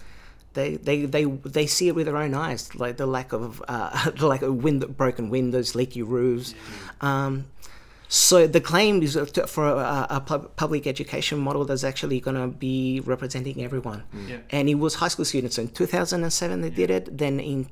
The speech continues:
Speaker 1: twenty eleven there was another university students this time, but
Speaker 3: Probably the same generation of
Speaker 1: Eh,
Speaker 3: young
Speaker 1: that's
Speaker 3: people,
Speaker 1: exactly
Speaker 3: right?
Speaker 1: what I'm saying, that
Speaker 3: Yeah.
Speaker 1: point, the,
Speaker 3: Yeah.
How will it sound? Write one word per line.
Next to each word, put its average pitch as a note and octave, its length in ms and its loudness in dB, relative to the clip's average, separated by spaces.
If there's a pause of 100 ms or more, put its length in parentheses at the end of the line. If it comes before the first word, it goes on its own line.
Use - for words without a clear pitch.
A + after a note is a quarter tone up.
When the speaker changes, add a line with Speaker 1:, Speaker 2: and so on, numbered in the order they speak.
Speaker 1:
twenty D3 260 -2
eleven B2+ 480 -2
there A#2+ 100 -2
was B2 120 -2
another C3 340 -4
university A#2+ 540 -2
students B2 340 -4
this C3 180 -4
time, B2+ 300 -6 (760)
but E3+ 280 -2 (240)
Speaker 3:
Probably C#3 240 4
the A#2 80 0
same A2+ 260 -2
generation G2+ 520 -2
of - 160 -2 (120)
Speaker 1:
Eh, - 120 -2
Speaker 3:
young A#2 100 -4
Speaker 1:
that's D3+ 240 4
Speaker 3:
people, C#3 140 2
Speaker 1:
exactly D3+ 320 4
Speaker 3:
right? D#3 60 6
Speaker 1:
what D3 120 2
I'm C3+ 180 2
saying, - 0 -
that C3+ 180 2
Speaker 3:
Yeah. - 60 -2
Speaker 1:
point, C#3 400 -2
the, C#3 100 2
Speaker 3:
Yeah. A2+ 100 -4